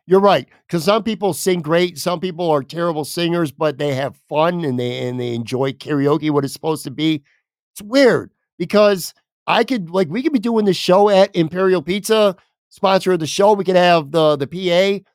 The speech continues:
There could be a hundred people staring at us, and I wouldn't think twice. I'm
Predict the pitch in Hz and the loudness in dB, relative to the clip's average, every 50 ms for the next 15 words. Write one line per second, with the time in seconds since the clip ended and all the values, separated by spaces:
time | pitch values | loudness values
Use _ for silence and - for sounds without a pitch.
0 | _ - 180 196 208 185 180 190 185 160 196 190 180 - - 185 180 - 170 170 | _ -6 -4 -2 -2 0 0 2 2 2 0 -2 -4 -8 -8 -10 -10 -8 -8 -8
1 | 147 - - - - 165 170 185 202 202 202 202 196 202 214 208 - - - _ | -8 -8 -10 -8 -4 -2 0 0 0 2 0 0 2 0 -2 -2 -6 -10 -16 _
2 | _ _ _ - - 160 180 240 311 220 - 202 170 - - - 185 196 185 131 | _ _ _ -6 0 2 2 2 2 2 0 -2 -2 -2 -10 -6 -2 0 0 0
3 | - - 113 | -2 -8 -12